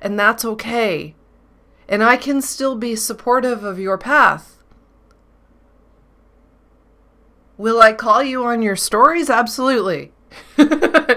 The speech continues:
But I will always be supportive of your path, even if it is different than my own.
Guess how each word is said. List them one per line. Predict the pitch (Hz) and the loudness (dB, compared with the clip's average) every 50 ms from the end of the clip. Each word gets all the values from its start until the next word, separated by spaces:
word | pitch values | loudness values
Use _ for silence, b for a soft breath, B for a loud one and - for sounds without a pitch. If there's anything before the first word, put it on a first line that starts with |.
| B B B B B B B B B B B _ _ _ _ _ _ _ _ _ _ _ _ _ _ _ _ _ _ _ _ _ _ _ _ _ _ _ _ _ _ _ _ _ _ _ _ _ _ _ _ _ _ _ _ _ _ _ - | B B B B B B B B B B B _ _ _ _ _ _ _ _ _ _ _ _ _ _ _ _ _ _ _ _ _ _ _ _ _ _ _ _ _ _ _ _ _ _ _ _ _ _ _ _ _ _ _ _ _ _ _ -2
But | 240 220 | 2 4
I | 214 214 208 | 4 4 4
will | 202 196 202 196 - | 2 0 -2 -2 2
always | 190 214 220 214 202 208 202 - | 4 4 4 4 2 -2 -4 -4
be | - 196 196 | -8 -8 -8
supportive | 185 - 214 214 - 214 208 202 196 196 175 | -8 -8 -10 -10 -6 -2 -2 0 0 -2 -2
of | 180 180 156 160 | -4 -6 -6 -4
your | 165 170 170 | -4 -4 -4
path, | 165 185 214 226 226 214 214 - | -4 -2 2 4 4 4 2 -2
even | 202 180 175 185 175 | -8 -6 -4 -4 -4
if | 175 165 160 - | -4 -6 -6 -8
it | 165 170 | -8 -6
is | 170 165 156 | -6 -6 -6
different | - 160 156 - - 156 151 147 | -8 -8 -10 -10 -12 -16 -14 -12
than | 147 147 156 | -12 -10 -8
my | 151 151 147 147 | -8 -8 -4 -2
own. | 165 190 190 165 147 135 139 | -2 -2 -2 -4 -6 -10 -14